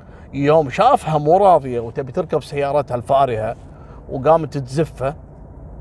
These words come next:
فمسكها من إيدها، قال لها: "تعالي انزلي، أبيك بموضوع". المهم قعدت تصرخ، خاف إنه ينفضح ويقوم ويطلع المسدس اللي بجيبه ويعطيها أربع طلقات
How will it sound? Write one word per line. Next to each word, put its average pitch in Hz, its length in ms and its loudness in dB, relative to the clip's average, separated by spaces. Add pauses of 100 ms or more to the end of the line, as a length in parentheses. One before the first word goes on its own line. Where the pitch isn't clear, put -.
(760)
فمسكها 214 640 2
من 127 120 -6
إيدها، 110 300 -8
قال 208 200 -2
لها: 151 260 0
"تعالي 131 380 2
انزلي، 143 680 -6
أبيك 135 280 -8
بموضوع". 120 400 -4 (720)
المهم 233 280 2
قعدت 247 380 0
تصرخ، - 500 0 (920)
خاف - 460 2
إنه 220 180 -4
ينفضح 214 720 -2
ويقوم 208 420 -2
ويطلع 170 420 -6
المسدس 165 580 -6
اللي 180 120 -6
بجيبه 127 420 -10 (1080)
ويعطيها 143 1080 0
أربع 147 360 -6
طلقات 175 800 -2